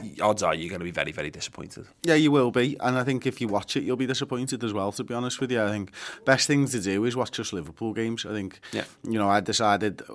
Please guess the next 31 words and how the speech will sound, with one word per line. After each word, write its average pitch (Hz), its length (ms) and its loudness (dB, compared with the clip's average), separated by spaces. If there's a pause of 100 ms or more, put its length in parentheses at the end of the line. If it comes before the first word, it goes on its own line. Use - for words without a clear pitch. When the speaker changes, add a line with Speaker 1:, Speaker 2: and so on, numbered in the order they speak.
(180)
Speaker 2:
the 101 180 -6
Newcastle 101 380 -2
game, 110 180 -2
I - 20 -4
didn't 104 180 -4
even 104 200 -4
watch - 280 -8
a 101 120 -4
minute 98 220 -4
of 104 140 -6
it, 117 40 0
and 110 100 0
I 120 60 4
knew, 120 280 0 (120)
I 113 80 -4
knew 123 180 -2
Newcastle 117 480 -4
were 117 80 -4
winning 113 220 -2
the 110 80 -2
game, 110 340 -6
Speaker 1:
Mm-hmm. 104 100 -8
Speaker 2:
and 117 80 -4
I 120 40 -4
still 113 260 -2
didn't 127 240 -2
turn 123 240 -2
on 127 140 -2
because, 113 320 -4 (1120)
<sighs> - 40 -16 (400)
the, 120 120 -6